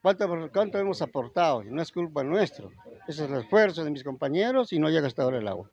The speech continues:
Yo creo que ahí, ahí sería esa mi, mi recomendación. Y, y si fuera así, bueno, mis compañeros pues se,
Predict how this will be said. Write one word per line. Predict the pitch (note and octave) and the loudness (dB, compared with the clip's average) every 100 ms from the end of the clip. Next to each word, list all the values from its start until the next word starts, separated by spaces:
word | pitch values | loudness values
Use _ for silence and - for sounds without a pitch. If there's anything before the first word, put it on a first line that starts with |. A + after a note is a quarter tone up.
| - | 0
Yo | F3 | 2
creo | G3+ G3 | 6 4
que | F3+ E3+ E3+ E3 | 6 6 6 6
ahí, | E3+ G#3 A3+ | 6 6 6
ahí | A3 A#3+ A#3+ | 6 6 4
sería | G3 F3+ F#3+ F#3 | 4 4 6 6
esa | E3+ | 4
mi, | D#3 D#3 | 2 2
mi | C#3 C3+ | 4 4
recomendación. | B2+ B2+ B2 B2 A#2+ B2+ F#3+ B3 G3+ | 2 0 0 0 0 2 2 4 2
Y, | C#3 A2+ G#2 - - | 0 -2 -4 -8 -2
y | C3+ C#3 | 4 4
si | B2 D#3+ D#3 | 4 4 6
fuera | D#3 C4+ B3+ | 6 6 6
así, | G#3+ D#4+ | 4 2
bueno, | A#3 A#3+ | 4 4
mis | G3+ E3+ | 4 4
compañeros | D#3 D3+ F3 E3 | 2 4 6 4
pues | E3 E3 C#3 | 4 4 2
se, | C3 | -4